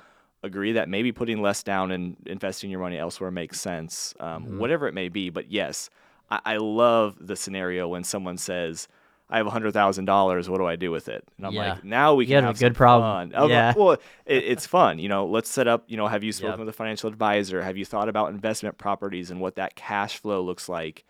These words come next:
Speaker 1: And then in twenty years, you know, what, what if you would have bought two new pro-, two other properties with the minimum down for an investment property?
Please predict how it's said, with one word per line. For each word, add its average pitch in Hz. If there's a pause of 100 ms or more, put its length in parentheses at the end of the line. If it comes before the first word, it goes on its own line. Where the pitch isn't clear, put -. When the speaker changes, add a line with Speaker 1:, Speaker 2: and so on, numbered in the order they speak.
(400)
Speaker 1:
And 107
then 110
in 101
twenty 127
years, 113 (420)
you 123
know, 95 (340)
what, 95
what 110
if 127
you 120
would 117
have 104 (100)
bought 104 (100)
two 170
new 135
pro-, 123 (100)
two 143
other 113
properties 107
with 104
the 101
minimum 107
down 101
for 98
an 92
investment 95
property? 92